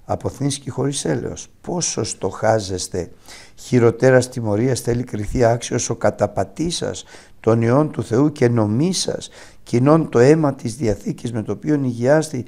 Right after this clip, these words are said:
και υβρίσας το πνεύμα της χάριτος, διότι ξεύρωμεν τον υπόντα, εις εμέ ανήκει η εκδίκησης, εγώ θέλω κάμια ανταπόδοση»,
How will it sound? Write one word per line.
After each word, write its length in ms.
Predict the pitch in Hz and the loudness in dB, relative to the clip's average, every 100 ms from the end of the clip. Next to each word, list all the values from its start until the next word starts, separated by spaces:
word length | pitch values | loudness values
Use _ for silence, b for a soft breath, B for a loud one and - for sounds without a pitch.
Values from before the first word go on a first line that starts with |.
| B B B | B B B
και 240 | - 135 | 6 8
υβρίσας 720 | 135 113 147 208 - 104 95 | 8 6 4 4 4 2 0
το 100 | - | -4
πνεύμα 420 | 98 - 113 113 104 | -6 -2 -2 -2 -6
της 180 | - | -6
χάριτος, 640 | - 101 98 104 156 170 - - _ - _ _ - _ | -2 2 2 -2 -8 -10 -14 -20 _ -20 _ _ -20 _
διότι 300 | - 98 101 | -4 -4 -4
ξεύρωμεν 580 | 92 - 123 107 98 90 | -6 0 0 2 -2 -2
τον 180 | 92 92 | -4 -6
υπόντα, 520 | 82 90 120 170 196 b b b - | -6 -4 -4 -4 -8 b b b -12
εις 200 | 101 - | -8 -4
εμέ 360 | 95 104 110 - | -2 0 -2 -2
ανήκει 480 | 104 104 107 - 98 | -4 -2 -4 -6 -6
η 60 | |
εκδίκησης, 760 | 92 82 101 127 180 165 175 - | -6 -6 -8 -6 -8 -10 -10 -12
εγώ 140 | 110 110 | -10 -8
θέλω 280 | - 95 92 | -6 -6 -6
κάμια 340 | 101 92 95 | -6 -6 -6
ανταπόδοση», 760 | 92 90 - 92 95 - 98 | -8 -10 -8 -8 -8 -10 -12